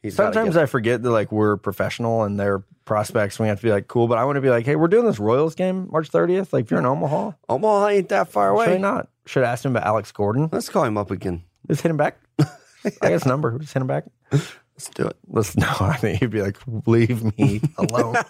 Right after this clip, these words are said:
Speaker 1: Blocking your
Speaker 2: Yeah,
Speaker 1: number.
Speaker 2: right. Uh, we do have a top five tonight. Top five worst free agent signings. Um, I almost put Bobby Hart on here just to stay topical to this year 'cause that is,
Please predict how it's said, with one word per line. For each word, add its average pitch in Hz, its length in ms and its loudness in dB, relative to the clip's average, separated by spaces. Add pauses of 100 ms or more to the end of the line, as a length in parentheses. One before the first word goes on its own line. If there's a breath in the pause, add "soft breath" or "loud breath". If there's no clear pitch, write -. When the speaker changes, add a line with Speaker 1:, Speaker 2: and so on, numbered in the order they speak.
(180)
Speaker 1:
Blocking 123 640 2
your 120 180 2
Speaker 2:
Yeah, 127 140 4
Speaker 1:
number. 120 220 -2
Speaker 2:
right. 120 200 0 (280 loud breath)
Uh, 127 180 0
we 135 80 2
do 156 80 4
have 175 140 4
a - 20 0
top 135 240 -2
five 135 220 0
tonight. 127 260 0
Top 160 240 -2
five 156 220 2
worst 143 200 2
free 139 160 2
agent 131 220 0
signings. 127 480 -2 (300 soft breath)
Um, 113 340 -2
I 151 140 0
almost 147 280 -2
put - 160 0
Bobby 107 300 0
Hart 101 260 0
on 127 140 0
here 135 380 0
just - 240 -6
to - 80 -12
stay - 180 -4
topical 107 400 -2
to 104 120 -2
this 107 220 0
year 104 200 2
'cause 95 220 -2
that 107 200 2
is, 104 220 -4